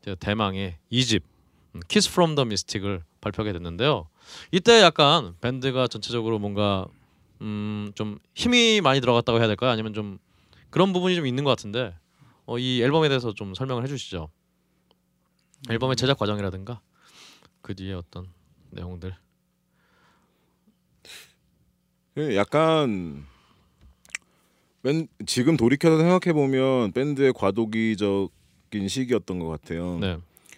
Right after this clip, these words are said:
Speaker 3: 일단 저희 일 집까지 이제 같이 활동했던 그 드러머는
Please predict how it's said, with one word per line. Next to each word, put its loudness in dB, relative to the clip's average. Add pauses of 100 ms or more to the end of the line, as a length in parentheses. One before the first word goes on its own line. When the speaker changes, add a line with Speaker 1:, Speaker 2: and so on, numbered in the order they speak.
(120)
Speaker 3:
일단 -6 (280)
저희 -2
일 -6
집까지 -4
이제 -2
같이 -8
활동했던 -6 (640)
그 -10
드러머는 -6